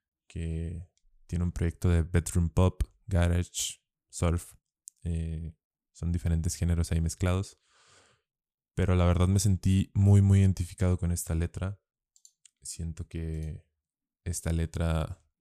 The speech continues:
en ocasiones puede ser dedicada a uno mismo, como una carta personal para ti. Porque muchas de las veces creemos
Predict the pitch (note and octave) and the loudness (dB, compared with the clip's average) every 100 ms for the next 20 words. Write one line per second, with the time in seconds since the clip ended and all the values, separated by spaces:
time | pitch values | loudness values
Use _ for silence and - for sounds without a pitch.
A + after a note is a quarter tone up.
0 | _ _ - F2+ E2+ D#2+ - E2 E2 - | _ _ -6 -2 0 -2 0 2 2 2
1 | E2+ E2+ - F2 E2 - E2+ E2 - _ | 2 0 -2 0 0 0 0 0 -4 _
2 | _ _ - F2+ F#2+ F#2 G#2 B2+ C3+ C#3+ | _ _ -2 2 4 4 2 2 0 0
3 | - _ _ _ _ _ _ _ _ - | -8 _ _ _ _ _ _ _ _ -6
4 | E2 E2+ F2 F2 F2 - F#2 - - F2+ | -2 0 0 0 -2 -2 -2 -2 0 2
5 | E2 E2 - E2+ E2 F#2+ G#2 - _ _ | 4 2 2 0 0 -2 -2 -6 _ _
6 | _ _ _ _ - - G2 G2+ A2 G2+ | _ _ _ _ -6 0 2 4 4 4
7 | F#2+ F#2 F#2+ G#2 - - F2+ F2 F2+ F2+ | 6 4 4 0 -2 -2 2 2 2 0
8 | - - | -2 -10